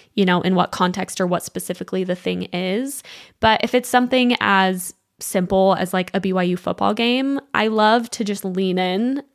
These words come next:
and talk about the B Y U football game and not have to make the B Y U football game about all my Mormon shit and all my issues with Mormonism and with B Y U, but just to be like, you know, my family supports B Y U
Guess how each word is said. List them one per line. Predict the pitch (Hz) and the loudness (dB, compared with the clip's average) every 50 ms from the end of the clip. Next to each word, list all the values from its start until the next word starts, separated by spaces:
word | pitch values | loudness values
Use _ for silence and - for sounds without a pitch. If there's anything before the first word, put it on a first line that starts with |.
| _ _ | _ _
and | - 202 196 | -4 -2 -2
talk | 196 196 180 185 | 0 -2 -2 -2
about | 190 175 180 - | -2 -4 -4 -4
the | - | -4
B | 190 185 | -2 -2
Y | 196 190 | 0 -2
U | 185 - | -2 -4
football | - - - - - - - | -4 -6 -8 -8 -6 -6 -8
game | - - 53 58 - - 208 - - - - - _ _ - | -6 -6 -8 -8 -8 -10 -12 -14 -18 -20 -20 -20 _ _ -2
and | 220 233 233 226 | 0 0 2 4
not | 233 254 262 262 262 254 - | 4 6 6 6 4 4 0
have | - - 226 220 - | -2 -2 -2 -2 -2
to | 233 214 | -2 -2
make | 202 196 196 - | -2 -2 -2 -4
the | - 190 | -6 -4
B | 185 214 | -2 2
Y | 233 240 240 | 2 4 4
U | 254 247 | 4 2
football | 247 - 220 214 - 202 202 | 0 -2 -4 0 2 2 2
game | 202 202 202 196 196 202 202 | 2 0 0 0 0 0 -2
about | - - 185 196 185 185 185 180 185 - - - - - _ _ _ _ - | -2 -2 -2 0 0 2 2 0 0 -2 -6 -12 -16 -20 _ _ _ _ -2
all | 190 196 196 202 | 0 2 2 2
my | 208 214 214 | 2 2 0
Mormon | 214 208 202 202 208 202 196 | 0 2 0 0 0 0 0
shit | 202 - - 190 180 180 180 180 175 - - - - | -2 -2 0 0 2 2 2 0 -2 -4 -8 -10 -6
and | 190 185 180 180 175 - | -6 -4 -4 -4 -2 0
all | 185 190 202 | 2 2 4
my | 202 208 | 2 2
issues | - 202 196 - 208 202 | 0 -2 -4 -4 -4 -2
with | 196 202 - - | -4 -4 -2 -2
Mormonism | 185 185 185 185 185 185 180 190 185 185 185 190 | -2 0 0 0 0 0 0 2 2 2 0 0
and | - 185 | -2 -4
with | 185 196 - | -6 -4 -4
B | - 208 202 | -2 0 2
Y | 196 185 | 2 2
U, | 196 185 185 190 196 202 208 202 190 - | 2 2 2 2 2 2 2 2 0 0
but | 208 202 | -2 -4
just | - 196 - - - | -4 -4 -8 -8 -8
to | 220 | -4
be | 220 202 196 | -2 -2 0
like, | 196 190 190 190 - | 0 0 0 -2 -2
you | 247 262 | 0 2
know, | 247 254 285 294 - _ | 2 2 2 0 -4 _
my | - 220 214 | -6 -4 -4
family | 202 - 208 202 208 214 | -2 0 0 0 0 0
supports | 214 - - - 208 196 - - | -2 -4 -4 -4 -4 -4 -2 -2
B | - 208 | 0 0
Y | 196 196 | 2 2
U | 208 233 277 294 294 285 294 | 2 4 4 4 4 4 2